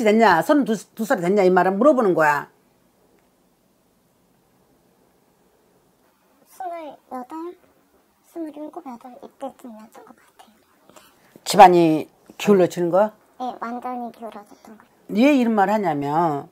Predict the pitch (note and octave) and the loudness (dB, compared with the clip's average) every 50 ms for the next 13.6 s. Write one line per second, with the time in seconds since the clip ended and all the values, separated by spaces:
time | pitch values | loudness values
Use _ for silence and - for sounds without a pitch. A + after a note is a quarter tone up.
0 | _ - D3 F3 F#3+ F3+ E3+ F3+ F3+ E3 D#3 D3 C#3+ D#3+ G3 F#3+ F3+ D#3+ D#3 D3 | _ -4 0 0 2 2 0 -2 -2 -4 -4 -6 -6 -4 -4 -2 -2 -2 -4 -4
1 | C#3+ C#3 C#3 C#3 C#3+ E3+ G#3 A#3 A#3+ B3 A#3+ _ _ _ _ _ _ _ _ _ | -8 -8 -8 -6 -4 -4 -2 -2 -2 -4 -8 _ _ _ _ _ _ _ _ _
2 | _ _ _ _ _ - F3 G#3 A#3+ C4 C4 C4 B3 F3+ C#3+ D#3 E3 F3+ F3 - | _ _ _ _ _ -2 0 0 0 0 0 -2 -2 -2 -2 -2 -2 -4 -4 -6
3 | - C#3 C#3 C#3+ D3+ E3+ E3+ E3+ D#3+ C#3+ C#3 C3 C3 - C3+ C3 C3+ C#3 D3+ _ | -8 -10 -8 -8 -8 -6 -6 -6 -8 -8 -10 -12 -14 -14 -14 -14 -14 -16 -18 _
4 | _ _ _ _ _ _ _ _ _ _ _ _ _ - - G3 G#3+ B3 C#4 D4 | _ _ _ _ _ _ _ _ _ _ _ _ _ 2 4 4 6 6 4 4
5 | C#4+ C#4 C4+ - D#4 D#4+ E4 D#4 D4 C4+ G#3 F3+ F3 E3+ D#3+ D3+ C#3+ D3 C#3+ C#3 | 2 0 -2 -2 -2 0 0 0 0 -2 -2 -4 -4 -4 -2 -4 -4 -4 -6 -8
6 | C#3 - - F#3+ A3+ B3 B3 B3 - C#3 C3+ - E3+ E3+ F3+ F3 - - - _ | -8 -6 -6 -4 -4 -2 -4 -6 -8 -10 -12 -10 -8 -6 -6 -8 -8 -12 -18 _
7 | - D3+ C#3+ C3+ C3+ C3+ _ _ _ _ _ _ _ _ _ _ _ _ _ _ | -14 -12 -12 -12 -14 -18 _ _ _ _ _ _ _ _ _ _ _ _ _ _
8 | _ _ _ _ _ _ _ _ _ _ _ _ _ _ _ _ - C4+ C4+ B3 | _ _ _ _ _ _ _ _ _ _ _ _ _ _ _ _ -18 -18 -18 -18
9 | _ _ _ _ _ _ _ _ _ _ _ _ _ _ _ _ - G3 G3+ G#3 | _ _ _ _ _ _ _ _ _ _ _ _ _ _ _ _ 0 2 2 2
10 | G#3+ G3 F#3 D#3+ D#3+ D3 D3 D3 D3 _ _ _ _ _ _ _ _ _ _ _ | 4 2 0 0 0 -2 -4 -6 -8 _ _ _ _ _ _ _ _ _ _ _
11 | _ _ _ _ _ - - A3+ A#3 G#3 F#3+ G#3 G#3+ G#3 F#3+ - - F3+ - G3 | _ _ _ _ _ -4 0 2 4 4 4 4 2 0 -2 -4 -6 -2 0 0
12 | F#3 - - G#3 F#3+ F#3+ F3 D#3 D#3+ E3 D#3+ - A3 C4 B3 A3+ A3+ A#3 A3+ G#3 | 0 0 -2 -2 0 0 0 -2 -2 -4 -4 -6 -6 -8 -6 -6 -6 -6 -6 -6
13 | F3+ E3+ - F#3 G#3+ A3 - G3 E3 D3+ C#3 | -6 -4 -2 0 0 0 0 -2 -4 -4 -6